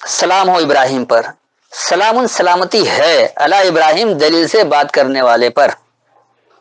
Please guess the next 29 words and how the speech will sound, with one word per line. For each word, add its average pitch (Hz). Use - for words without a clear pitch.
तो 170
इब्राहीम 165
पर 220
सलामती 208
है 226
या 160
दलील 160
से 180
बात 151
करने 139
वाले 123
पर 123
सलामती 117
है। -
"कज़ालिका 208
नजज़िल 190
मोहसिनीन", 147
इसी 247
तरह 208
हम 202
नेकोकारों 170
को 196
जजा 151
दिया 135
करते 117
हैं। 117
"कज़ालिका", 196
उसी 190
तरह, 175